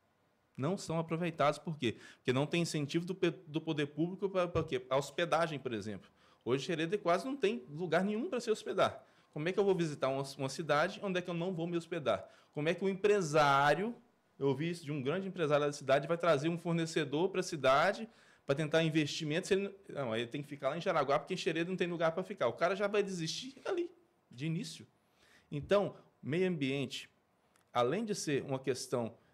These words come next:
é, pública muito importante hoje, também é uma questão de renda, porque esse meio ambiente preservado que Xereda tem, ele pode se transformar em renda para o xeredense, para trazer dinheiro através do turismo, meio ambiente, turismo ligado e tudo mais.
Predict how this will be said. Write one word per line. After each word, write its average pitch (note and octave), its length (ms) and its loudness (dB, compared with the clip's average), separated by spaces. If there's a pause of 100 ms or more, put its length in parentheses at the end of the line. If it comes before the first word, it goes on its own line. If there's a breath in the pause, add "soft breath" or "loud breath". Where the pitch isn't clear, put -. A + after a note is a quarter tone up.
é, G#2 480 0 (400)
pública C#3 260 0
muito E3 240 -2
importante C#3 540 -4
hoje, E3+ 200 0
também F#3 180 -2
é - 20 2
uma G3+ 60 0
questão G3+ 280 -4
de A3+ 160 -4
renda, D3 480 -4 (220 loud breath)
porque C#3 220 -2
esse F3 120 -6
meio F#3 200 0
ambiente E3 340 -2
preservado D3+ 640 2
que - 60 -12
Xereda C3 280 0
tem, F#3+ 300 -4
ele D3 140 0
pode F3 260 0
se - 100 -12
transformar F3 460 0
em A3+ 120 -2
renda D3 600 -2 (300 loud breath)
para D3+ 120 0
o D#3+ 40 -8
xeredense, G3 580 -4 (180 loud breath)
para C#3+ 120 2
trazer D#3+ 340 2
dinheiro G#3 640 2 (100)
através D3 360 2
do C#3+ 60 -6
turismo, G3 460 -6 (140)
meio B2 280 -2
ambiente, D3 400 -4
turismo D3 520 -4
ligado E3 500 -2 (240 soft breath)
e F3 80 -6
tudo F#3 260 -8
mais. F#3+ 320 -4